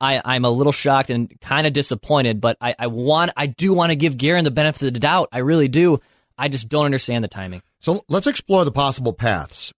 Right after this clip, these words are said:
Speaker 2: because, all right, so, uh, t-, today on Ventline, Lou Nanne joined us, and I ran the thought that you just said by him, which is, you know, did Bruce maybe not love the Zucker trade, and now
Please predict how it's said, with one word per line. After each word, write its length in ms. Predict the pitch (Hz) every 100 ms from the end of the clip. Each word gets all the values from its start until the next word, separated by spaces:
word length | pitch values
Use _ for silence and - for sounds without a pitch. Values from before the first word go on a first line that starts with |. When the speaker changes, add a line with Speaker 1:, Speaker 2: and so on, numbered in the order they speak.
| 92
Speaker 2:
because, 640 | 131 - 156 160 147 - _ _ _ _ _ -
all 80 | 156
right, 260 | 131 110
so, 320 | 151 143 139 127 -
uh, 260 | 123 120
t-, 140 | 113 - -
today 280 | 117 151 165 120
on 180 | 123 - _ _ _ _ -
Ventline, 500 | 123 135 123 107 110 _
Lou 220 | 120 131 131
Nanne 340 | 120 135 107
joined 320 | 87 92 90
us, 140 | 95 117
and 80 |
I 80 | 131
ran 380 | 147 131 143 135
the 60 | 107
thought 300 | - 113 110
that 160 | 95
you 80 | 117
just 180 | 113 -
said 160 | 113
by 220 | 98 110 110
him, 220 | 104 95
which 240 | 101 -
is, 240 | 110 101 - _ _ _
you 120 | - 120
know, 160 | 117
did 200 | 110 113
Bruce 300 | 123 156 156
maybe 280 | 147 151 135
not 320 | 123 135 -
love 240 | 117 127 117
the 80 |
Zucker 320 | 104 160 175 151
trade, 400 | 160 156 151 139
and 100 | 117
now 400 | 127 127 127